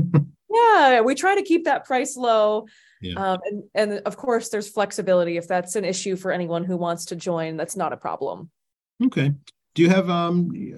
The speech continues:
Speaker 2: uh, young people? I mean, under eighteen, are they welcome to be mem-, members as well?
Speaker 1: Oh, they certainly could be.
Speaker 2: Oh, okay.
Speaker 1: Yeah, our, I think our youngest members now are in their early twenties,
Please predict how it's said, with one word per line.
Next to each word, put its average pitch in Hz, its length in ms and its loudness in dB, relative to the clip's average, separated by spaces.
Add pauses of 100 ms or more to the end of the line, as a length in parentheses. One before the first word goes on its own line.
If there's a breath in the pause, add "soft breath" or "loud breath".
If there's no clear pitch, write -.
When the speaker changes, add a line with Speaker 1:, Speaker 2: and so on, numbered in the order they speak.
(140)
Speaker 2:
uh, 151 120 -2
young 156 420 2
people? 208 300 4
I - 20 4
mean, 127 180 6
under 139 380 6
eighteen, 143 720 0
are 123 120 -4
they 127 180 0
welcome 127 320 0
to 135 80 2
be 135 140 4
mem-, 131 120 6
members 135 280 2
as 123 120 -4
well? 135 320 0 (600 soft breath)
Speaker 1:
Oh, 427 160 6
they 415 80 8
certainly 415 420 4
could 403 240 4
be. 202 420 2
Speaker 2:
Oh, 151 180 -4 (200)
okay. 147 160 2
Speaker 1:
Yeah, 359 220 6
our, 240 260 6
I 233 100 4
think 320 260 -4
our 226 100 4
youngest 320 400 0
members 294 340 -2
now 220 300 0
are 240 160 4
in 220 100 0
their 233 220 2
early 220 260 2
twenties, 277 720 -2